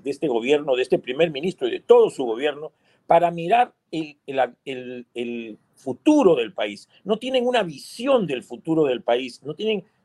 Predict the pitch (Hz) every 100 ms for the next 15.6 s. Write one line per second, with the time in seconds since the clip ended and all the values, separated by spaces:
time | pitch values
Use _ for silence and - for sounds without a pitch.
0 | _ _ - 208 214 180 147 185 202 143
1 | - 190 196 156 135 127 - 135 - 123
2 | 180 - 165 185 170 185 _ - 208 202
3 | 196 - _ _ 170 220 208 147 127 120
4 | 165 196 151 131 185 - 143 - - 185
5 | - 135 117 196 254 139 117 117 107 170
6 | - 147 135 208 147 139 _ _ _ 156
7 | 214 202 180 175 - _ _ - 175 185
8 | 180 170 143 131 131 160 165 160 _ _
9 | _ - 170 170 147 - 123 123 _ 143
10 | 120 139 185 143 _ _ _ - 165 165
11 | 202 277 247 156 120 113 123 - 151 156
12 | 135 - _ - 120 104 - 123 156 151
13 | _ _ _ - 143 175 262 269 185 156
14 | 127 170 165 151 131 139 214 269 240 180
15 | 160 - 123 147 170